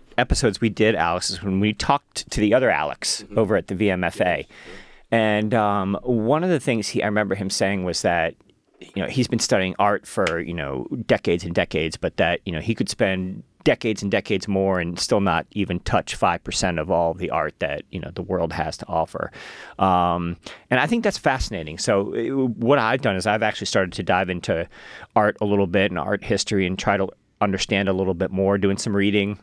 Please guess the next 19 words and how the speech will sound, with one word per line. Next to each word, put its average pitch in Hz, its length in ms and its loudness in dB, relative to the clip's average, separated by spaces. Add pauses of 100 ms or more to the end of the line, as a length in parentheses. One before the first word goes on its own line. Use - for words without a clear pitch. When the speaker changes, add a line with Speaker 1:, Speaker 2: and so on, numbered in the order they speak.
Speaker 1:
And 101 160 0
so, 117 100 2
yeah, 143 260 4
as, 104 300 0
as 120 200 0
we 147 80 2
kind 170 200 2
of - 220 -4
progress 107 400 0
in 123 60 -4
this 87 120 -2
podcast, 90 760 -2 (180)
I'd 120 260 2
love 131 240 2
for - 260 -2
us 90 140 0
to 107 140 -6
maybe 113 360 2
make 107 240 0